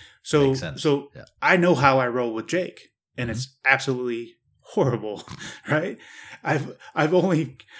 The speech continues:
Speaker 1: I think I've only tapped him once where he let me get him in an ankle lock, and he's like, "Yeah, bro, you don't got it." And I was like, "Oh yeah, really? I don't have it?" And then, like, I'm like, "Everything I got right now." And he's like, "Okay, tap, I guess,"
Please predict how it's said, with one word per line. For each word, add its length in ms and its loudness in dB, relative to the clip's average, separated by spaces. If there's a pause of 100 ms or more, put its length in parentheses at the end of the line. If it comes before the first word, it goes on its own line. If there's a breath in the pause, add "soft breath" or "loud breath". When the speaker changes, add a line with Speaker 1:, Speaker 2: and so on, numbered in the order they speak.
(120 loud breath)
Speaker 1:
I 100 4
think 220 -2
I've 120 -2
only 220 -2
tapped 300 -4
him 120 0
once 220 0
where 140 0
he 60 -4
let 300 -6
me 140 -6
get 160 -4
him 140 -6
in 80 -6
an 120 -8
ankle 220 -8
lock, 260 -12
and 60 -12
he's 140 -10
like, 160 -8
"Yeah, 160 -4
bro, 200 -6
you 120 -6
don't 160 -4
got 220 -6
it." 80 -10
And 80 -12
I 40 -8
was 80 -10
like, 160 -8
"Oh 160 -2
yeah, 180 0
really? 280 0
I 60 -2
don't 160 0
have 180 0
it?" 180 -6
And 100 -6
then, 160 -2
like, 220 -4 (240 loud breath)
I'm 100 0
like, 180 2
"Everything 420 -4
I 100 -2
got 240 -4
right 180 -6
now." 400 -4 (300 loud breath)
And 80 -4
he's 140 -2
like, 160 -6
"Okay, 340 -4
tap, 480 -10 (220)
I 80 -16
guess," 600 -6